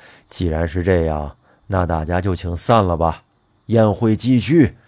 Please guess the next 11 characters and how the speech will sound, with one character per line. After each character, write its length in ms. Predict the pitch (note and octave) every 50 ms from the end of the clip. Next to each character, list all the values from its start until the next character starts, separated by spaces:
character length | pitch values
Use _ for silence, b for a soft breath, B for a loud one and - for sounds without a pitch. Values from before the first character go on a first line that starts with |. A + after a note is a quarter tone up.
| b b b _ _ _ _ _ _ _ _ _ _ _ _ _ _ _ _ _ _ _ _ _ _ _ _
寿 360 | - - - - G3 E3+ D3
星 180 | A#2 B2 B2 A#2
发 160 | A2+ A#2 A#2
话 260 | A2 A2+ A#2 A2 G2+
了， 160 | F#2 F2+ - b b b b b
那 100 | - A2+
些 180 | G#2 - A#2 G#2
围 200 | F#2 F2 F#2+ G2
观 220 | - G#2 G2 G2
的 80 | F#2 F2
人 240 | D2+ D2 D2 D2